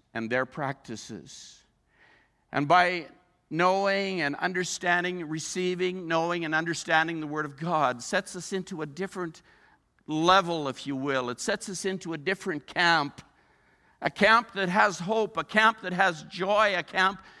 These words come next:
that, that has reality in Christ, and a camp that has a passion to embrace a friend and pull them in and say, "We would like you to know Jesus also."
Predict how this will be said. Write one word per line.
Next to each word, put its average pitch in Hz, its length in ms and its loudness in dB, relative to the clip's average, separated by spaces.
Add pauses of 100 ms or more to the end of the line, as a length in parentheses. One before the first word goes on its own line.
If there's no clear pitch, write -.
(160)
that, 175 220 -6
that 190 120 4
has 180 300 2
reality 214 960 2
in 160 200 -2
Christ, - 800 0 (480)
and 143 140 -2
a 143 60 -2
camp 196 380 4
that 190 120 -2
has 180 200 0
a 151 60 -6
passion 190 680 2 (320)
to 165 160 -2
embrace 180 600 0
a 190 60 -2
friend 185 440 2
and 151 160 -4
pull 170 220 -2
them 156 160 -2
in 160 120 -2
and 147 140 -2
say, 143 460 -2 (280)
"We 165 140 0
would 156 140 -4
like 156 340 0
you 156 120 -2
to 143 80 -6
know 143 260 -2
Jesus 127 520 -4
also." 127 680 -4